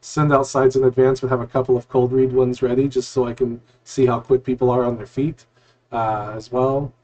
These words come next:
uh, whenever I do casting work. Um, it's really just up to you,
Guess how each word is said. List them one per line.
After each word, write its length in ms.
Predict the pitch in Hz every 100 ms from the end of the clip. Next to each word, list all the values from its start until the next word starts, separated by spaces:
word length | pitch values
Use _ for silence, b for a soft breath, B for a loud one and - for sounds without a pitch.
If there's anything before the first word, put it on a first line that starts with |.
| _ _ _
uh, 120 | 113 117
whenever 300 | 117 113 117
I 80 |
do 220 | 117 117 110
casting 500 | 120 113 - - 110
work. 280 | 110 110 - _ _ b b _
Um, 380 | 127 113 104 98 - _ _ _ _ _ _ _ _ _ _ -
it's 180 | 160 208
really 220 | 208 180
just 200 | 147 -
up 120 | 135
to 100 | 131
you, 320 | 110 104 110